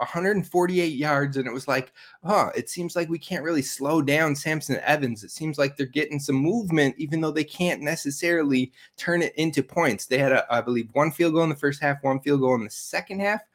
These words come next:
or it might have been both field goals in the first half. Quick recall, I think it was both field goals in the first half. One of them was later, but regardless, the defense had four sacks in this game, three pass breakups,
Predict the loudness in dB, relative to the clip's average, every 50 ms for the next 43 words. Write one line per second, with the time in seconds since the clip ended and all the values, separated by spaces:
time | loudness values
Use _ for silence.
0 | _ _ _ -4 -2 0 2 2 2 2 4 4 2 2 4 4 4 4 2 0
1 | 0 0 2 2 2 0 -2 -2 -4 -8 -10 -8 -8 -8 -8 -6 -10 -10 -10 -14
2 | _ _ -20 -20 _ _ _ _ _ _ _ _ _ _ _ _ _ _ _ _
3 | _ _ _ _ _ 2 2 4 4 4 2 4 4 6 6 6 6 4 0 -4
4 | -4 -4 -4 -4 -2 0 2 2 2 2 0 -2 0 2 4 4 2 0 -4 -12
5 | _ _ _ -2 0 0 0 0 0 -2 -4 -4 -6 -6 -4 -2 -2 -2 -4 -4
6 | -4 -4 -4 -2 -2 -2 -2 -2 -2 -4 -6 -6 -4 -4 -6 -6 -2 -2 -2 -2
7 | -2 -4 -2 -2 -2 -2 -2 -4 -4 -4 -6 -4 -4 -4 -6 -4 -2 0 2 2
8 | 2 2 2 0 0 0 -2 -4 -10 -20 -20 -20 -20 -12 _ -4 -4 -2 -2 -4
9 | -2 -2 -4 -4 -4 -4 -4 -4 -4 -4 -8 _ -2 4 6 6 6 4 2 0
10 | 0 0 0 -2 -4 -4 -4 -4 -6 -6 -6 -6 -4 -6 -6 -6 -4 -4 -4 -4
11 | -4 -4 -4 -4 -4 -4 -4 -4 -2 0 0 -2 -2